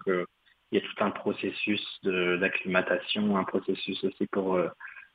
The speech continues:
dépasser les traumas qui peuvent être liés à l'expérience dans le pays d'origine.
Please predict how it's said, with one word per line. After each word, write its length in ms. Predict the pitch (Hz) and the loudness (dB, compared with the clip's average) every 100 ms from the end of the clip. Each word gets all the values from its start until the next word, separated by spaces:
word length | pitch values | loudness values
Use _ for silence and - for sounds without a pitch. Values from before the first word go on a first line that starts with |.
| - | 0
dépasser 500 | 117 117 107 - 117 | 0 4 2 2 2
les 140 | 110 | 2
traumas 520 | 110 - 113 117 117 117 | 0 -4 0 2 2 2
qui 120 | 117 | -2
peuvent 240 | 107 110 | -2 0
être 240 | 107 107 - | 2 0 -2
liés 400 | 107 113 110 107 | 2 2 2 2
à 80 | 98 | 0
l'expérience 720 | 92 - 95 92 98 104 104 | -2 -2 -2 0 0 0 0
dans 100 | 95 | 0
le 120 | 92 87 | 0 0
pays 280 | 101 98 | 0 2
d'origine. 720 | 98 95 95 92 107 131 110 | 2 2 2 2 2 2 0